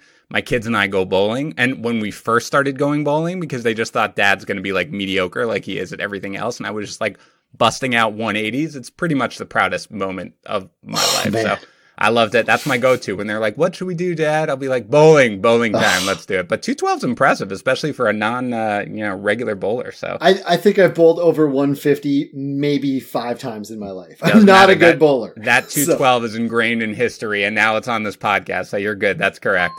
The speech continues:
Speaker 1: Uh, what's something that one of your kids does that makes you and your wife say, "Oh, yeah, he gets that from,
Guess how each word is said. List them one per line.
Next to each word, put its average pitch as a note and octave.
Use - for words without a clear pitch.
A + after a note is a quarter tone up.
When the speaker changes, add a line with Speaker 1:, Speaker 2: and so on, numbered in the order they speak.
Speaker 1:
Uh, A2
what's F3
something G3
that D3
one B2
of C#3
your C3+
kids A#2
does F2+
that G2+
makes A2+
you A#2+
and A#2
your A2
wife G#2+
say, G#2+
"Oh, A#2+
yeah, F#2
he G#2+
gets G#2
that F#2+
from, G2